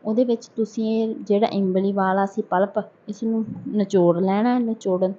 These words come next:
ਤੋਂ ਬਾਅਦ ਇਹਦੇ ਵਿੱਚ ਤੁਸੀਂ ਆਪਣੇ ਹਿਸਾਬ ਮੁਤਾਬਕ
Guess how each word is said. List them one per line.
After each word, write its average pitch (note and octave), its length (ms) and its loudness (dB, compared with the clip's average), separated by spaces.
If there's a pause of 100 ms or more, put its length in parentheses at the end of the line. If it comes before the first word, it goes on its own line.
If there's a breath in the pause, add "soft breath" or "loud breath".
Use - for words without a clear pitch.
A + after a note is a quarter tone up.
ਤੋਂ G3+ 100 -2
ਬਾਅਦ F#3 340 -2
ਇਹਦੇ G#3+ 120 0
ਵਿੱਚ G#3 220 -2
ਤੁਸੀਂ G#3 320 -8
ਆਪਣੇ G#3+ 360 -2
ਹਿਸਾਬ - 1080 -2
ਮੁਤਾਬਕ G3+ 440 0